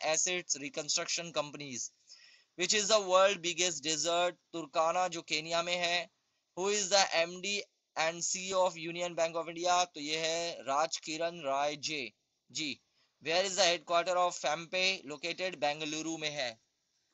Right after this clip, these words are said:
आज के इंपॉर्टेंट क्वेश्चन देख लेते हैं जिसका कमेंट बॉक्स पर आपको आंसर देना है। ई सचिवालय portal is launched by which state? The president of which country initiated the proposals to United Nations to declare twenty twenty-one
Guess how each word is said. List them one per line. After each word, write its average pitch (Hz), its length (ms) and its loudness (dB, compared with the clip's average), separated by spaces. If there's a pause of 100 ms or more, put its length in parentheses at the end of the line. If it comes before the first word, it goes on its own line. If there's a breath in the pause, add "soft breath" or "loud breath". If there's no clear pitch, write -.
(160)
आज 202 280 8
के 208 80 0
इंपॉर्टेंट 190 420 2
क्वेश्चन 185 300 0
देख 170 160 -4
लेते 165 200 -2
हैं 175 80 0
जिसका 165 300 -2
कमेंट 165 280 -4
बॉक्स 170 200 -4
पर 170 80 -2
आपको 156 220 -2
आंसर 156 300 -6
देना 170 220 -2
है। 170 180 -2 (1120 loud breath)
ई 214 260 0
सचिवालय 180 720 4 (120)
portal 175 360 -2
is 139 120 -4
launched 156 340 -2
by 160 120 4 (140)
which 151 220 -6
state? 180 500 -2 (800)
The 165 180 6
president 202 560 4
of 185 160 6
which 185 180 2
country 175 380 2 (180)
initiated 180 720 0
the 175 180 6
proposals 165 640 -2
to 175 120 -4
United 160 500 0
Nations 165 360 -2
to 160 120 -6
declare 160 420 -4
twenty 170 280 -4
twenty-one 160 680 0